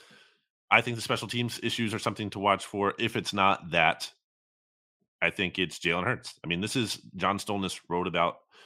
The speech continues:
this for us at Bleeding Green Nation earlier this week, and I think it's very true. And I,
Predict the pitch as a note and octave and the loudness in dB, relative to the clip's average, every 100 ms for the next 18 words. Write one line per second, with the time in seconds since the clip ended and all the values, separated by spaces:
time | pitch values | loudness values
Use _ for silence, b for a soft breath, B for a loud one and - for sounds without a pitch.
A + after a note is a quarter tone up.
0 | b b _ _ D#2+ F2+ - - - F#2 | b b _ _ -4 -4 -4 -8 -2 0
1 | F#2 D#2 F2+ F2 E2+ E2 E2+ - G2 G2+ | 0 -2 -6 -4 -4 -2 -4 -4 -8 -8
2 | - E2 E2 D#2+ - F#2+ E2 C#2 E2+ D2 | -6 -4 -4 -6 -6 -6 -6 -10 -10 -6
3 | E2 E2 E2+ - F2 A#2+ E2+ C2 | -2 0 0 -2 -4 -2 -4 -8